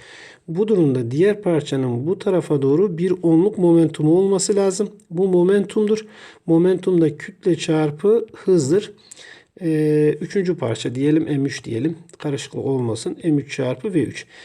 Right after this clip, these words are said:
Şimdi momentumu bu. Toplam kütlemiz altı idi. Bakın iki, iki kilogramı buraya, iki kilogramı buraya. O zaman buraya da iki kilogram kaldı. Yazdığımız zaman V üç eşittir beş metre bölü saniye. Eksi yönde beş metre bölü saniye olması lazım. Üçüncü parçanın hızı.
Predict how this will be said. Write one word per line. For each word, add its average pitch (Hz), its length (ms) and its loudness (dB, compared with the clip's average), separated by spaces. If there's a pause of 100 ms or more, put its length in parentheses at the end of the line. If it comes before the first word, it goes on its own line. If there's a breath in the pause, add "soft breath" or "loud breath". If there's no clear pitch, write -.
(320 loud breath)
Şimdi 202 240 0
momentumu 185 600 2
bu. 143 240 0 (340 loud breath)
Toplam 180 360 -2
kütlemiz 190 440 -2
altı 180 380 0
idi. 127 160 0
Bakın 151 240 -4
iki, - 340 -16
iki - 240 -18
kilogramı 180 480 2
buraya, 160 260 4
iki - 240 -12
kilogramı 160 540 2
buraya. 190 440 2
O 170 100 -4
zaman 180 260 0
buraya 185 200 4
da 233 60 2
iki - 220 -8
kilogram 123 420 0
kaldı. 165 580 -2
Yazdığımız 151 580 0
zaman 156 360 0
V 165 280 2
üç 156 280 -4
eşittir 180 560 -6
beş 151 300 0
metre 147 360 -4
bölü 165 160 -2
saniye. 117 440 -4
Eksi 147 360 -6
yönde 147 340 -2 (840 loud breath)
beş 156 220 -4
metre 127 320 -8
bölü 120 160 -6
saniye 143 400 -4
olması 131 360 -4
lazım. 123 300 -8
Üçüncü 123 300 -12
parçanın 143 440 -8
hızı. 113 220 -6